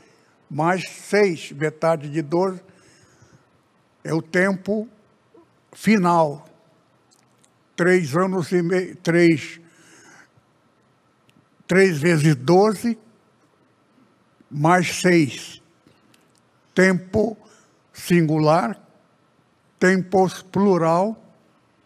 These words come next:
duas vezes mais dois, mais um são três. Três vezes doze, trinta e seis. Trinta e seis mais metade,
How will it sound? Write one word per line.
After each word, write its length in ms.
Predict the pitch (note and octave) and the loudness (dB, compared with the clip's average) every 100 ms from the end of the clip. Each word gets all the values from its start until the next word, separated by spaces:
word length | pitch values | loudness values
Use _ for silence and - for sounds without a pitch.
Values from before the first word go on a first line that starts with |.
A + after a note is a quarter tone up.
| _ _ _ _ - | _ _ _ _ -20
duas 400 | C3+ D3+ D#3+ C3+ | -4 2 2 2
vezes 400 | C3 D3+ C#3 C3+ - _ _ - - _ - _ - - | -4 -4 -4 -6 -10 _ _ -20 -20 _ -20 _ -20 -10
mais 280 | D3+ D3 C3 | -2 -2 -2
dois, 540 | B2 E3+ G3 - - - D3 _ _ _ - - - _ - | 0 0 -2 -6 -18 -20 -20 _ _ _ -20 -20 -20 _ -8
mais 340 | D3 D3 C3+ | -2 -2 0
um 200 | D#3+ F#3 | -2 -2
são 240 | F3+ G3+ G#3 | -4 -6 -6
três. 520 | - F3 E3+ - - _ _ _ - | -2 -2 -2 -4 -16 _ _ _ -4
Três 360 | E3 F#3 F3 A#2+ | 0 0 0 -2
vezes 460 | E3 E3+ D3+ E3+ | -2 -2 -2 -6
doze, 500 | C#3 F3 G3+ G#3+ A#3+ - _ _ _ _ _ _ _ _ - | -2 0 0 -2 -8 -12 _ _ _ _ _ _ _ _ -2
trinta 340 | F3+ F3+ F3+ | 0 0 0
e 60 | G3+ | 0
seis. 560 | - G3 G3 - - - _ _ _ _ - - - - | 0 0 0 -2 -14 -18 _ _ _ _ -20 -20 -12 2
Trinta 360 | F3+ F3+ F3+ | 2 4 0
e 80 | F3 | -2
seis 540 | - F3 E3+ D3 - - _ _ _ _ - | -2 2 2 2 -2 -14 _ _ _ _ -4
mais 380 | D#3+ E3 C3+ | 0 0 -2
metade, 760 | A#2 F3 E3+ - F3+ G3+ F3 | -2 -2 -2 0 0 0 -8